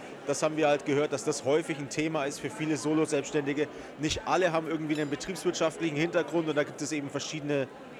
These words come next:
Dinge, mit denen man beachten muss, gell? Also, dass man Versicherungen mit reinrechnet, dass man vielleicht mal krank ist, dass man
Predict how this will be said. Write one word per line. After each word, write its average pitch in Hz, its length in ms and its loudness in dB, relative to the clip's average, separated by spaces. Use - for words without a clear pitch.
Dinge, 160 160 2
mit 143 120 -2
denen 147 100 2
man 135 120 2
beachten 131 420 2
muss, 117 300 -6
gell? 147 140 4
Also, 143 200 4
dass 139 200 0
man 131 200 0
Versicherungen 147 720 2
mit 139 140 2
reinrechnet, 139 460 4
dass 139 140 2
man 147 180 2
vielleicht 143 280 2
mal 147 100 4
krank 151 340 2
ist, 165 200 0
dass 151 160 0
man 151 200 2